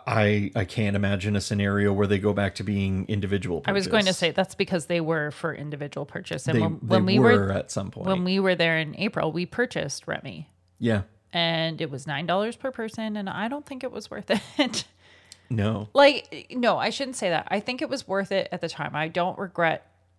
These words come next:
Speaker 2: I did not regret doing it at that particular time.
Speaker 1: Yes.
Speaker 2: But I felt like moving forward, I wouldn't purchase it again.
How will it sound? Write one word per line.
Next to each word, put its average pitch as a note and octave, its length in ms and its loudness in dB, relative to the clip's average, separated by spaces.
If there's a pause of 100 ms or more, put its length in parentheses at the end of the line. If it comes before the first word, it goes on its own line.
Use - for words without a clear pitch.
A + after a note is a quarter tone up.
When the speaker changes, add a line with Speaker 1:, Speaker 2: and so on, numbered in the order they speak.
(120)
Speaker 2:
I F#3 60 -4
did F3+ 180 -4
not G3+ 160 4
regret E3+ 360 0
doing D#3 260 -6
it D#3 200 -6 (540)
at E3+ 120 -4
that E3+ 160 2
particular D#3 520 -4
time. E3 500 -8
Speaker 1:
Yes. - 580 -6
Speaker 2:
But G3 160 6
I E3+ 220 6
felt E3 260 2
like E3 180 0
moving D#3+ 360 -6
forward, D3+ 720 0 (100)
I E3 120 2
wouldn't D3+ 500 -4
purchase C#3 460 -10
it D3 100 -10
again. D3 560 -8